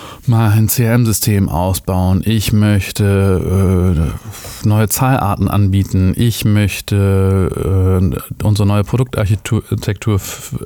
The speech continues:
f-, fertig haben. Ich möchte unser S E O verbessern. Mm, ähm, wir wollen, äh, Bring Your Own Device endlich fertig haben. Ja, das sind alles,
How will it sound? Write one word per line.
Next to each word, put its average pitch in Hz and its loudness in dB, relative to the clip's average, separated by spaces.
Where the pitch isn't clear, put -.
f-, - -6
fertig 101 -2
haben. 92 2
Ich - -4
möchte 101 0
unser 101 0
S 104 -2
E 120 0
O 131 2
verbessern. 95 0
Mm, 98 2
ähm, 92 2
wir 95 0
wollen, 101 2
äh, 87 0
Bring 107 2
Your 104 -2
Own 110 2
Device 110 0
endlich 95 0
fertig 95 -2
haben. 87 0
Ja, 123 0
das 127 0
sind - -2
alles, 143 0